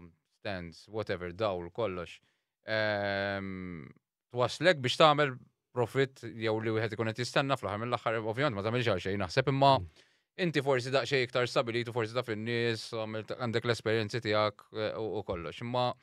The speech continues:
Speaker 1: fejn taħseb li tibgħat imbagħad artist u li forsi tipprova jara kif ħajitla l-iskaluna l fuq
Speaker 2: Ehm,
Speaker 1: biex jiġi f'ċertu livell?
Speaker 2: Jien naħseb l-affarijiet jiġu naturali fi hada biċċa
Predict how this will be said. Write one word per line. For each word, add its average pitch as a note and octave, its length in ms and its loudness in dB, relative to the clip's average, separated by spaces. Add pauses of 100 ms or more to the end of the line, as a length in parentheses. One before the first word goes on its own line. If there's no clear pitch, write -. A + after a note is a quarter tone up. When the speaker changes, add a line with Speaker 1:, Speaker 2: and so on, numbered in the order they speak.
(800)
Speaker 1:
fejn E3 100 -2
taħseb G#2 280 0
li A2 120 0
tibgħat G#2+ 260 0
imbagħad A2 300 -2
artist F#2+ 440 -6 (320)
u G#2 400 -6
li A2 140 -2
forsi A2 300 -2
tipprova G#2 1000 -2
jara G#2 500 0
kif - 200 -10
ħajitla G#2+ 320 -2
l-iskaluna G#2 580 -2
l G#2+ 40 0
fuq - 240 -4 (300)
Speaker 2:
Ehm, B2+ 260 -2
Speaker 1:
biex B2+ 220 -2
jiġi A2 200 -2
f'ċertu G#2+ 320 -2
livell? F#2+ 280 -4 (100)
Speaker 2:
Jien G3 160 -2
naħseb C3+ 240 -4
l-affarijiet C#3+ 400 -4
jiġu A#2 240 -4
naturali A2+ 400 -6
fi F#2 120 -8
hada F2 120 -8
biċċa - 280 -20